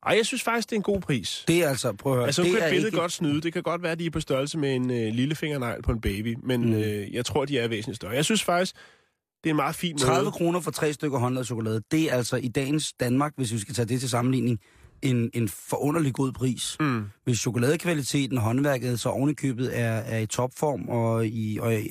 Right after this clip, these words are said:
Speaker 2: overensstemmelse med alle mulige former for moralske og etiske principper, man vil have omkring, hvad man skulle komme i munden,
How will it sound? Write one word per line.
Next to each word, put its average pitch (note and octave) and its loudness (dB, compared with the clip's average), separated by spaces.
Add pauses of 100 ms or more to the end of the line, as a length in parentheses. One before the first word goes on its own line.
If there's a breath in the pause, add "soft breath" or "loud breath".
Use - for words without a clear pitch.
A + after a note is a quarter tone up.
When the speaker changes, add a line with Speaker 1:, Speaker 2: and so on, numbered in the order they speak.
Speaker 2:
overensstemmelse B2 0
med A2+ 0
alle A#2 -2
mulige B2 2
former B2+ 0
for C3 -2
moralske A#2 0
og A#2 0
etiske B2 -4
principper, A2+ 0
man A#2 2
vil G#2+ -4
have A#2 0
omkring, A#2+ -2
hvad A2+ 0
man A#2+ 2
skulle A#2 -10
komme A2+ 0
i A2 2
munden, A#2+ 0